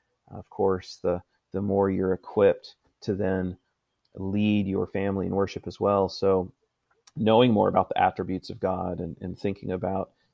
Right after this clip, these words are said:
them and, and as you pray, um, is very helpful to the family. Of course, it's very helpful in your personal life as well. Um, but, but those are just some areas that, that I've worked on as I've sought to lead my family in prayer,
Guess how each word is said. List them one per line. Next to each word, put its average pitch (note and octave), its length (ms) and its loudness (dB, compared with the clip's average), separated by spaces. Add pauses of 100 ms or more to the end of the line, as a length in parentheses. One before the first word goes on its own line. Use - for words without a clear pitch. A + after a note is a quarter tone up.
them F#2 420 0
and, F2 240 -6
and F2 320 -10
as G2 280 -2
you F2+ 120 -6
pray, F#2 440 -6 (400)
um, - 320 -12
is F#2 500 -6 (400)
very G2+ 300 4
helpful - 360 0
to G2 80 0
the F#2 60 -2
family. G2 280 0
Of G#2 60 -2
course, B2 220 4
it's G#2 140 -6
very G#2 220 2
helpful A2 340 0
in G#2 80 0
your G2+ 100 0
personal G#2+ 460 -2
life F#2 260 -4
as - 140 -12
well. F#2+ 340 -6 (560)
Um, F2 300 -8
but, F#2 280 4 (300)
but G#2 80 -4
those A#2 200 6
are A2 60 2
just A2 180 0
some G#2 140 2
areas G2 500 4
that, F#2 240 2 (300)
that G2 100 2
I've G2+ 260 6
worked G2+ 340 0
on F#2+ 480 0
as F2+ 260 -4
I've F#2 180 0
sought F2+ 380 0
to F#2+ 160 -6
lead F#2+ 300 -2
my F#2 140 -6
family F#2 460 -4
in F2+ 120 -6
prayer, F2+ 540 -2